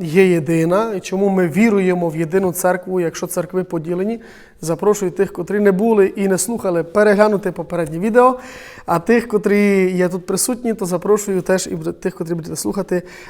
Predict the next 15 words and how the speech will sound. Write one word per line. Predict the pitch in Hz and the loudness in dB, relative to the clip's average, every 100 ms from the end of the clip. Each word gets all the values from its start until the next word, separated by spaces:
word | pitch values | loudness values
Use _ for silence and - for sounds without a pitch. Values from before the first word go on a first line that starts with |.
| - | 2
до | 196 | 6
наступної | 208 214 226 202 202 | 6 4 0 0 0
катехези. | 190 185 233 214 202 | -2 0 0 2 0
Сьогодні | 202 190 | -2 0
маємо | 190 180 170 | 0 0 -2
тему, | 165 226 214 208 202 - - - - | 2 4 4 4 2 -8 -20 -20 -8
е, | 170 165 165 160 160 - - 180 190 | -4 -2 0 0 -2 -4 -10 -18 -20
чи | - - 196 | -12 -2 0
церква | - 226 247 240 208 | 4 4 4 2 2
є | 196 190 | 2 2
свята. | - 180 175 175 143 127 - _ _ _ | 0 0 0 -2 -6 -6 -16 _ _ _
Церква | - 233 208 185 | 4 4 6 2
свята | - 185 180 269 | 4 4 6 4
чи | - 240 | 6 4
грішна? | 208 202 - 143 | 4 2 -2 -8